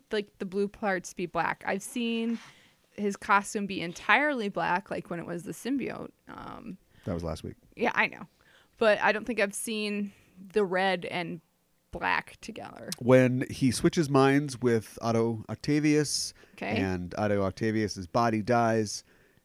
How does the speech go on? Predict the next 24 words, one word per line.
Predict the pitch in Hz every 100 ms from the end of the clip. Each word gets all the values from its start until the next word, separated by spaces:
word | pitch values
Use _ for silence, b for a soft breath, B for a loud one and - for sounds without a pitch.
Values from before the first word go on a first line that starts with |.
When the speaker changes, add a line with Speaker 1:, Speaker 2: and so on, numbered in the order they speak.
| -
Speaker 2:
and | 95 92 87
so | - 92 90 87 87 135
Speaker 1:
Oh, | 269 220
boy. | 87 190
Speaker 2:
Doctor | 113 104 - 98 92 -
Octopus | 98 - - 104 95 -
is | 87 90 85 - - - 85
now | 95 90
Peter | - 87
Parker, | 110 139 131 117 101 - b b
and | 98
he |
decides | 87 - 92 -
to |
become | 95 98 87
a |
good | 101 95
guy, | 98 92 87
but | 85 95
doing | 92 87
it | 85
his | 87
own | 95 90
way. | 107 104 98